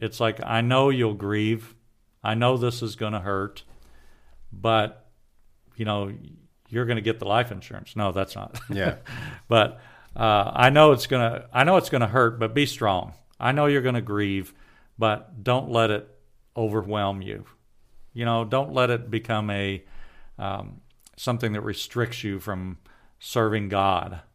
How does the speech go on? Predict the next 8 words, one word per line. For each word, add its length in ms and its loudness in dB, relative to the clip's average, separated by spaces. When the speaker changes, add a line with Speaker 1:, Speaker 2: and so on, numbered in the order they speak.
Speaker 1:
You 100 -8
know, 120 -4
don't 320 2
get 180 -6
mad 320 4
at 140 -4
God 440 2
because, 580 -4